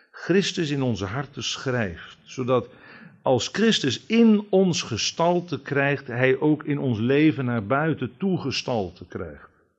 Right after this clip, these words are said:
Dat betekent dat we in onze wandel hier op aarde Christus uitleven.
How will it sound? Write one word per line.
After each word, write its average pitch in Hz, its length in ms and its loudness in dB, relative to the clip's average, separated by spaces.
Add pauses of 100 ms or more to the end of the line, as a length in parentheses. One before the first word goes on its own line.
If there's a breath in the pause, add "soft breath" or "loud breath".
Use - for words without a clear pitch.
(420 loud breath)
Dat 143 120 0
betekent 190 420 6
dat 165 160 0
we 160 60 0
in 165 80 2
onze 147 420 -2
wandel 190 400 4
hier 156 220 0
op 139 200 -2
aarde 160 380 0
Christus - 1300 2
uitleven. 110 1200 -2